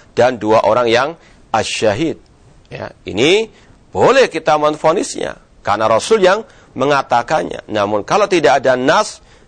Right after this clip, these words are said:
tidak boleh kita menfonis orang ini pasti mati syahid atau digelari dengan asyahid. Poin yang keempat puluh, Imam Ahmad rahimahullah berkata,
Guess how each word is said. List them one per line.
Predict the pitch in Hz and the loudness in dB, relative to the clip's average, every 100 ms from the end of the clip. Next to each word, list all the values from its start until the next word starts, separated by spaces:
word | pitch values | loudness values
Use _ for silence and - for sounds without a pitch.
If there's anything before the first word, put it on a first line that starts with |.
| - | -10
tidak | 101 101 78 | -4 -2 0
boleh | 98 156 123 | 2 2 2
kita | 110 110 107 | 0 -2 -2
menfonis | 104 92 101 110 151 - | -2 -2 0 2 0 0
orang | 101 101 | 0 0
ini | 104 123 | -2 -6
pasti | - 92 - 131 175 - - _ | -2 -4 0 0 0 -4 -18 _
mati | - 101 98 - | -10 -6 -6 -6
syahid | 101 - 95 107 131 - | -4 0 0 2 0 -2
atau | 90 85 95 | -6 -4 -6
digelari | 90 90 104 107 | -6 -2 0 0
dengan | 92 107 147 175 _ _ _ - | -2 0 -2 -6 _ _ _ -6
asyahid. | 107 - - 98 90 95 120 104 - _ _ _ _ _ _ _ _ _ _ _ _ _ _ _ - - - _ | -6 -4 -6 -6 -4 0 0 0 -8 _ _ _ _ _ _ _ _ _ _ _ _ _ _ _ -20 -20 -20 _
Poin | 147 240 | 0 2
yang | 247 196 | 2 2
keempat | 175 165 147 - | 0 2 0 0
puluh, | 101 98 113 139 - _ _ _ _ _ _ _ _ _ - - - - - | -4 -4 -4 -6 -18 _ _ _ _ _ _ _ _ _ -20 -20 -20 -12 -2
Imam | 123 220 - | 2 2 0
Ahmad | 185 170 175 170 | -4 -2 -2 0
rahimahullah | 147 143 143 131 113 | -2 0 2 2 0
berkata, | 113 107 104 160 180 | 0 0 2 2 2